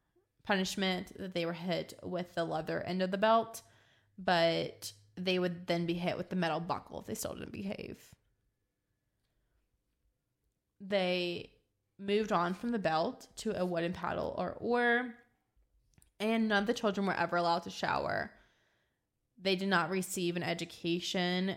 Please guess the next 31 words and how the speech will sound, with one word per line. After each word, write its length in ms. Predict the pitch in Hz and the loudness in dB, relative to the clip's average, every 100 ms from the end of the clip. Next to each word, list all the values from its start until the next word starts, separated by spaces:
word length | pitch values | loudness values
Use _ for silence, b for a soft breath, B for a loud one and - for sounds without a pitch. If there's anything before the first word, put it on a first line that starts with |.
| - | -4
though 220 | 180 170 | -2 -2
the 180 | 170 165 | -2 -2
dad 300 | 165 165 165 | 0 0 -2
said 180 | 170 165 | -6 -4
they 120 | 160 | -6
were 100 | - | -6
the, 180 | - - _ _ _ _ _ _ _ | -10 -16 _ _ _ _ _ _ _
their 160 | 190 175 | -4 -4
teacher. 580 | - 214 - 233 214 226 220 | -4 -6 -2 0 0 0 -2
He 80 | |
had 160 | 180 175 | -2 -4
filed 460 | - 170 - - - | 0 2 2 0 -2
saying 180 | 156 | -2
that 200 | 156 - | -2 -6
he 100 | 185 | -4
was 160 | 185 180 | -4 -2
hosting 320 | 165 165 165 | -4 -2 -4
a 100 | 170 - _ _ _ | -4 -8 _ _ _
private, 800 | - 170 170 165 165 - - - _ _ _ _ _ _ _ - | -2 0 0 -2 -4 -6 -12 -12 _ _ _ _ _ _ _ -20
p-, 80 | - - | -20 -14
like, 240 | 165 - | -10 -10
home 400 | - 196 175 180 | -4 0 2 2
school. 720 | 180 - 160 160 165 202 b b b b b _ _ | -4 -6 0 0 2 -2 b b b b b _ _
And 640 | 214 214 220 220 220 226 220 | -2 0 2 2 0 -2 -2
the 120 | 208 - | -2 2
oldest 600 | 208 226 311 349 - - 190 | 2 4 2 0 -6 -10 -2
that 840 | 202 185 185 92 90 - - - - _ _ _ _ _ _ _ 196 | 2 2 2 2 0 -4 -10 -16 -16 _ _ _ _ _ _ _ 2
was 260 | 214 214 | 4 4
in 140 | 196 190 | 0 -4
school 440 | - 160 160 175 | -4 -2 0 0
was 160 | 190 | -2